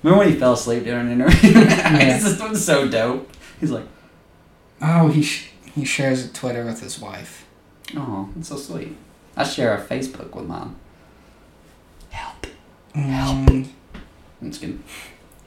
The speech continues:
Speaker 2: his latest post is that "Don't tread on me" to, uh, uh, New Mexico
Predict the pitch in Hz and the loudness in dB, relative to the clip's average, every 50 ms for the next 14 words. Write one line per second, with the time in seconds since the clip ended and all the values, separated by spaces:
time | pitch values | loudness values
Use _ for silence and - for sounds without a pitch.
0 | _ - - - - - - _ _ _ _ - - - 160 151 151 151 151 151 | _ -20 -20 -20 -20 -20 -20 _ _ _ _ -12 -4 0 2 2 2 4 4 4
1 | 156 160 165 160 - - - - 156 147 156 160 170 - - - 156 147 135 139 | 4 4 2 0 -4 -6 -4 0 2 2 2 2 0 -2 -4 -2 -2 -2 -2 -2
2 | 135 127 127 - 131 135 147 - - - - 139 143 147 147 139 147 147 151 156 | -2 -4 -2 -2 -2 -2 -2 -4 -6 -4 0 2 2 4 4 4 6 6 8 8
3 | 156 160 156 156 156 - 160 147 139 135 131 - - 139 139 135 135 - 135 131 | 8 8 6 4 2 2 2 2 4 2 0 -4 -2 0 0 0 0 -2 -2 -2
4 | 127 123 127 135 143 139 135 135 135 - - - 139 - - - 131 131 123 123 | 0 0 0 0 0 0 0 0 -2 -2 -4 -6 -8 -8 -6 -6 -4 -4 -4 -4
5 | 120 120 117 117 | -6 -6 -8 -10